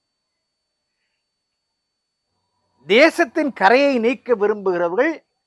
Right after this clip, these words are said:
தங்கள் வாழ்க்கையை கரைப்படுத்தி மற்றவர்களையும் கரைப்படுத்துவர்களாய் காணப்படுகிறார்கள். வேதம்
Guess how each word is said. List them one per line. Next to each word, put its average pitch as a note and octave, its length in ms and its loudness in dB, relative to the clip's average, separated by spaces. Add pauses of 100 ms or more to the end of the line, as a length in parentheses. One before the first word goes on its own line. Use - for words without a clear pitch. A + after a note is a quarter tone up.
(500)
தங்கள் G#3+ 220 -2
வாழ்க்கையை B3 720 0
கரைப்படுத்தி B3 600 -2
மற்றவர்களையும் B3+ 800 -6
கரைப்படுத்துவர்களாய் C4+ 640 0
காணப்படுகிறார்கள். D#3+ 800 -12 (1700)
வேதம் C4+ 560 2